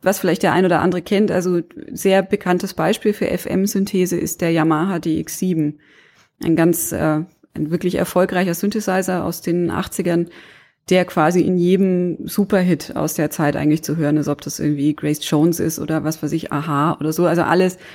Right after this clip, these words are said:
wo Synthesizer vorkommen zu einer bestimmten Zeit, ist der D X sieben mit drin. Meistens mit Presets, lustigerweise, die man also heute genauso auch noch abspielen kann, weil der so verdammt schwierig zu programmieren war, dass viele Musiker einfach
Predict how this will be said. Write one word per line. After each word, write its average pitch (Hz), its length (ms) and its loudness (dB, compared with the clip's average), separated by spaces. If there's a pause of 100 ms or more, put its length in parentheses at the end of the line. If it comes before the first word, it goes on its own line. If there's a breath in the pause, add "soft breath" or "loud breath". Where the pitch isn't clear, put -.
(220 loud breath)
wo 180 160 0 (180)
Synthesizer 175 600 -2
vorkommen 170 580 2
zu - 80 -4
einer 170 80 2
bestimmten 165 340 -2
Zeit, 165 460 -4
ist - 240 -10
der 160 100 -4
D 156 160 -4
X - 180 -8
sieben 160 280 -2
mit 151 160 -4
drin. 160 260 0 (380 loud breath)
Meistens 214 460 2
mit 190 260 -2 (180)
Presets, - 640 -2
lustigerweise, 220 720 0
die 190 80 0
man 180 140 0
also 185 200 0
heute 180 220 2
genauso 180 420 0
auch 196 140 -2
noch 226 100 2
abspielen 208 380 -2
kann, 190 340 -2
weil 165 240 2
der 165 240 0
so 165 140 -6
verdammt 160 340 -4
schwierig 170 320 -2
zu 156 100 -6
programmieren 165 540 2
war, 160 240 2 (560 loud breath)
dass - 160 -4
viele 196 220 2
Musiker 180 420 2
einfach 170 400 -4